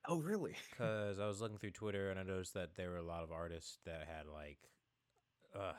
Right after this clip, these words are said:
Speaker 2: God, like, they would post, like, every day, and I was like, "How could
Speaker 1: Yeah.
Speaker 2: they possibly do that?" And then I was like, "Oh, maybe they start a lot of projects at the same <laughs> time, and then they finish one, and then they finish the next one, and they finish the next one, and they just start at a different problem-solving step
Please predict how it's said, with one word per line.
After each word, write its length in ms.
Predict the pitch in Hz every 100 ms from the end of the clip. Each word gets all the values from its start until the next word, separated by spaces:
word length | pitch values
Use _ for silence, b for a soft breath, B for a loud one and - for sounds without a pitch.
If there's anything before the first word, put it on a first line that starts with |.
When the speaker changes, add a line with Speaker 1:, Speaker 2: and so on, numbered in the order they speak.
| - -
Speaker 2:
God, 220 | 101 90
like, 140 | 92
they 200 | 92 92
would 140 | 101 87
post, 280 | 117 104 101
like, 140 | 87 -
every 300 | 110 104 87
day, 420 | - 98 90 80
and 180 | 82 85
I 80 |
was 220 | 85 82 90
like, 160 | 87
"How 160 | - 113
could 160 | 220
Speaker 1:
Yeah. 20 | 208
Speaker 2:
they 120 | -
possibly 520 | - 101 104 92 92
do 240 | 82 101 98
that?" 280 | 87 85
And 100 | 87 92
then 80 |
I 120 | 90 90
was 120 | 87
like, 160 | 87 -
"Oh, 200 | 117 110
maybe 280 | 104 110 101
they 360 | 92 90 87 - _ _ _
start 340 | - - 82 -
a 60 |
lot 200 | 80 78
of 80 | 87
projects 440 | - 78 80 85 85
at 100 | 92
the 60 |
same 200 | 90 104 120
<laughs> 0 |
time, 480 | 151 165 101 120
and 200 | 110 104
then 260 | 104 104 107 b b b b b b -
they 560 | 95 95 92 95 87 - -
finish 320 | 107 101 - 98
one, 300 | 95 92 92
and 100 | 87
then 140 | 87
they 100 | 85
finish 320 | - 87 -
the 80 | 87
next 260 | 82 - -
one, 240 | 80 80
and 100 | 80
they 80 | 76
finish 260 | - 80 -
the 60 | 78
next 220 | 76 -
one, 140 | 76 76
and 120 | 76
they 140 | 76
just 200 | 73 76
start 240 | - 85 80
at 60 |
a 60 | 80
different 340 | 80 - 80
problem-solving 680 | - 90 87 80 87 80 80
step 240 | - 80